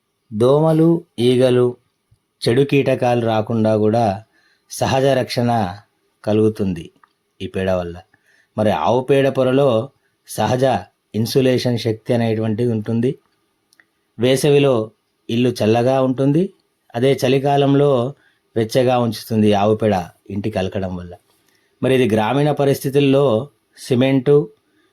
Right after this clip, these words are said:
పెయింట్లకు ప్రత్యామ్నాయం. మరి వేద పురాణాల్లో గోమయాన్ని పవిత్ర పదార్థంగా వర్ణించాయి. మరి యజ్ఞ, హవన,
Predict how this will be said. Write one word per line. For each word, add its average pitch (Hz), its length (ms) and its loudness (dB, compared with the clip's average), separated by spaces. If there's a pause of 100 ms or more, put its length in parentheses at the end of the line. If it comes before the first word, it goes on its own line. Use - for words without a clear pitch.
(200)
పెయింట్లకు 127 440 -2
ప్రత్యామ్నాయం. 123 920 0 (1200)
మరి 160 140 2
వేద 135 200 2
పురాణాల్లో 156 720 2 (480)
గోమయాన్ని 139 520 2
పవిత్ర 131 420 -2
పదార్థంగా 131 720 0
వర్ణించాయి. 117 720 -2 (880)
మరి 117 200 2
యజ్ఞ, 123 280 0
హవన, 123 640 -2